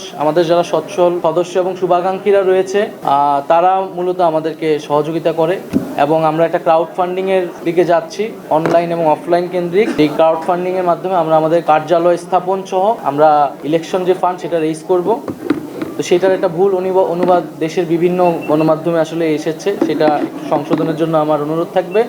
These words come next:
দ্বিতীয়ত, বর্তমান পরিস্থিতি সম্পর্কে আমি বলেছি যে এবছর নির্বাচন করা সম্ভব নয়, আমি ঠিক এইভাবে কথাটা বলি নাই। আমি বলেছিলাম যে এখন দেশের যে আইন শৃঙ্খলার পরিস্থিতি, সেই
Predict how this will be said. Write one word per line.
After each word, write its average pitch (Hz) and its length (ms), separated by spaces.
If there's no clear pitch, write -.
দ্বিতীয়ত, 196 380
বর্তমান 196 340
পরিস্থিতি 202 400
সম্পর্কে 202 500
আমি 170 180
বলেছি 185 520
যে 170 120
এবছর 185 600
নির্বাচন 180 440
করা 185 160
সম্ভব 170 360
নয়, 180 160
আমি 165 140
ঠিক 175 120
এইভাবে 165 400
কথাটা 160 280
বলি 160 260
নাই। 160 160
আমি 151 160
বলেছিলাম 196 640
যে 156 60
এখন 190 300
দেশের 190 300
যে 185 160
আইন 160 220
শৃঙ্খলার 190 500
পরিস্থিতি, 170 480
সেই 170 140